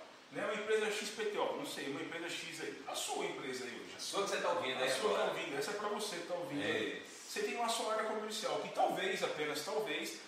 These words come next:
Speaker 1: a sua área comercial não esteja batendo a meta mês a mês. Né? O que que você faz, empresário? Eu vou contratar aqui um professor, um treinador de vendas.
Speaker 2: Sim.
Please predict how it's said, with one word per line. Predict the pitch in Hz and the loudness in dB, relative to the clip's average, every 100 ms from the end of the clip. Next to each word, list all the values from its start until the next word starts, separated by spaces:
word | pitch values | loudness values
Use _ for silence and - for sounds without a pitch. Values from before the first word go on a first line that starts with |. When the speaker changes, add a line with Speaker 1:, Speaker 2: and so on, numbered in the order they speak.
| - - | -14 -6
Speaker 1:
a | 151 | -2
sua | - 254 | 0 2
área | 226 220 | 2 2
comercial | 208 202 196 202 | 0 0 0 0
não | |
esteja | 240 - 233 226 | -2 -2 -2 0
batendo | 220 220 226 | -2 -2 0
a | 202 | 0
meta | 196 - | 0 -2
mês | 208 208 | -2 -4
a | 240 | -2
mês. | 165 - - - - - - | -2 -4 -6 -10 -14 -18 -14
Né? | 196 220 | -2 0
O | |
que | 277 | 0
que | 262 | 0
você | 220 208 208 | 0 2 2
faz, | 175 143 | 4 2
empresário? | 147 - 147 131 - | 0 -2 -2 -2 -2
Eu | |
vou | - | -4
contratar | 190 - 175 - - | -4 -2 0 4 2
aqui | - 147 269 - 226 | 2 -4 -6 -6 -6
um | 214 208 190 175 | -6 -4 -4 -6
professor, | 151 180 165 - 156 220 - - - | -6 -4 -2 -2 0 0 0 -4 -6
um | 190 | -6
treinador | 190 180 196 180 190 | -2 0 2 2 0
de | 277 | 2
vendas. | 254 202 - - | 2 2 0 -4
Speaker 2:
Sim. | - 220 - | -4 -4 -4